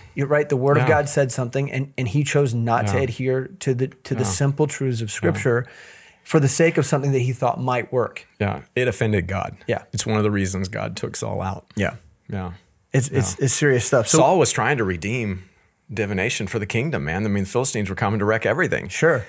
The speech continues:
Speaker 2: And he's <laughs> trying to redeem divination back to help the kingdom of God.
Speaker 1: Yeah.
Speaker 2: God took
Speaker 1: That's,
Speaker 2: a dim view.
Speaker 1: that, that's
Speaker 2: Yeah.
Speaker 1: all he was ever trying to do,
Speaker 2: <laughs> That's
Speaker 1: right?
Speaker 2: all he
Speaker 1: And
Speaker 2: was
Speaker 1: hi-,
Speaker 2: trying,
Speaker 1: and
Speaker 2: he just wanted to
Speaker 1: Saul's
Speaker 2: help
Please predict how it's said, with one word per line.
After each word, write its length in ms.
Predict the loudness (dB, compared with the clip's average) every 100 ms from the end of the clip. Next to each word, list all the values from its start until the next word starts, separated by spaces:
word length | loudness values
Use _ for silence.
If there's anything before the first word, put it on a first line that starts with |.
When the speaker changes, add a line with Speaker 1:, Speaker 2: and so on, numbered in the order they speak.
| -6
Speaker 2:
And 80 | 0
he's 140 | 2 2
<laughs> 20 |
trying 340 | 0 -2 -2
to 140 | -2 0
redeem 540 | 0 -2 -2 -2 -2
divination 640 | -4 -6 -6 -6 -4 -4 -2
back 280 | -2 -2 -4
to 100 | -4
help 200 | -4 -6
the 80 |
kingdom 360 | -6 -4 -4 -4
of 100 | -4
God. 300 | -4 -4 -6 -14 -14 -2
Speaker 1:
Yeah. 280 | 0 0 -2
Speaker 2:
God 200 | -4 -2
took 120 | 2 2
Speaker 1:
That's, 160 | 4
Speaker 2:
a 20 |
dim 180 | 2 -2
view. 240 | -2 -4 -6 -10 -4
Speaker 1:
that, 200 | 0 2
that's 180 | 2 2
Speaker 2:
Yeah. 60 | 4
Speaker 1:
all 140 | 4
he 120 | 6 4
was 120 | 4
ever 200 | 4 0
trying 300 | 0 -2 -2
to 100 | 0
do, 180 | 2 2
Speaker 2:
<laughs> 20 |
That's 140 | 2
Speaker 1:
right? 60 | 2
Speaker 2:
all 60 | 2
he 60 |
Speaker 1:
And 40 | 4
Speaker 2:
was 20 | 4
Speaker 1:
hi-, 60 |
Speaker 2:
trying, 140 | 2 0
Speaker 1:
and 100 | 4
Speaker 2:
he 40 | 4
just 120 | 6
wanted 200 | 6 8
to 100 | 6
Speaker 1:
Saul's 180 | 4
Speaker 2:
help 120 | 0